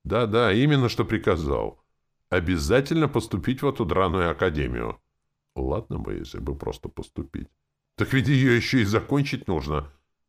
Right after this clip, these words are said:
И тоже обязательно причём. Набраться силы и умений — и после окончания учёбы без задержек отправляться на север. Для чего и с какой целью? Мне будет сообщено позже.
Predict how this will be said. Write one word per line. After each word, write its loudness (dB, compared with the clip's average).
И -6
тоже -4
обязательно -6
причём. -10
Набраться 0
силы -2
и 0
умений — -2
и -2
после 4
окончания 2
учёбы 0
без 2
задержек 2
отправляться 2
на 0
север. 2
Для -8
чего -8
и -6
с -12
какой -8
целью? -6
Мне 2
будет -2
сообщено -2
позже. -2